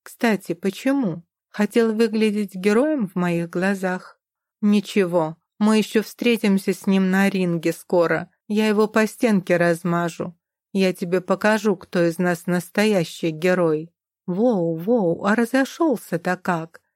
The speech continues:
Но по правде пусть лучше так,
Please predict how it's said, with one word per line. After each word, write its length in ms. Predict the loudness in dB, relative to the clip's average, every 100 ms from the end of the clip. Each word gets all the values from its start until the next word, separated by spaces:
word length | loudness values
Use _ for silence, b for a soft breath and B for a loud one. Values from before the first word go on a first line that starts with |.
| _
Но 160 | -2 -2
по 180 | 0 -2
правде 520 | 0 -2 -2 -4 -6
пусть 320 | -2 -4 0
лучше 340 | -2 -2 -4
так, 520 | -6 -2 -2 -2 -6